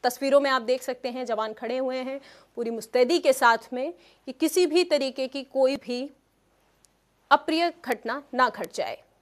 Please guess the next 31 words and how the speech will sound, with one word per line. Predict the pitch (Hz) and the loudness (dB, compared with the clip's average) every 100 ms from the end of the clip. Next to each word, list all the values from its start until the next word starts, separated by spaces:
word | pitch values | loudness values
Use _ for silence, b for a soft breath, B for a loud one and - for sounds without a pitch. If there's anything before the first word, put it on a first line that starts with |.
| _ _ _ - | _ _ _ -10
आप | 220 | -6
देख | 208 254 254 | 2 2 4
रहे | 294 | 4
हैं | 302 311 | 4 4
लगातार | 247 247 247 262 | 4 4 4 2
किसान | 269 247 254 247 | 2 -4 -2 -4
की | 214 240 | -4 -8
तस्वीरें | - 240 226 247 262 | -6 -8 -6 -4 -2
जो | 254 | 2
आपको | 240 240 233 | 2 0 -8
दिख | 233 240 | -6 -6
रही | 247 262 | -2 -2
हैं, | 277 B B B | -4 B B B
किसान | 240 240 240 | -2 0 0
बैठे | 233 240 254 269 | 0 0 4 2
हुए | 262 254 | 4 0
हैं, | 247 262 | 0 -2
रणनीति | 233 226 233 247 285 | -2 -4 -4 -4 -4
बनाते | 247 247 240 247 | 0 0 0 -2
हैं, | 233 254 233 | -4 -8 -2
बात | 220 269 - | 4 4 6
कर | 294 | 2
रहे | 262 262 262 | 2 2 0
हैं, | 262 294 311 B B - | -2 -4 -4 B B -4
लेकिन | 311 330 392 | 2 4 4
पूरी | 359 359 427 | 4 6 8
तैयारी | 427 311 294 339 | 8 8 10 8
कर | 349 311 | 6 4
चुके | 302 269 | 4 -4
हैं | 262 254 | -2 -4
किसान | 220 226 185 | -4 -4 -6